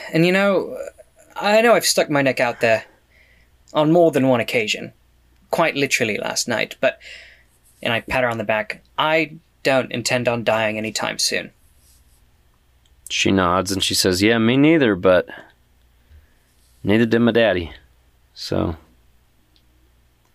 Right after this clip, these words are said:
Speaker 2: uh, I completely forgot to tell you, while you were investigating, um, that house for all those hours, uh,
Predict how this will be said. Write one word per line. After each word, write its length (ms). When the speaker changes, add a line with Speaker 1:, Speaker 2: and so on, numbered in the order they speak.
Speaker 2:
uh, 200
I 180
completely 380
forgot 240
to 80
tell 240
you, 260
while 320
you 220
were 360
investigating, 880
um, 400
that 160
house 320
for 160
all 80
those 200
hours, 480
uh, 420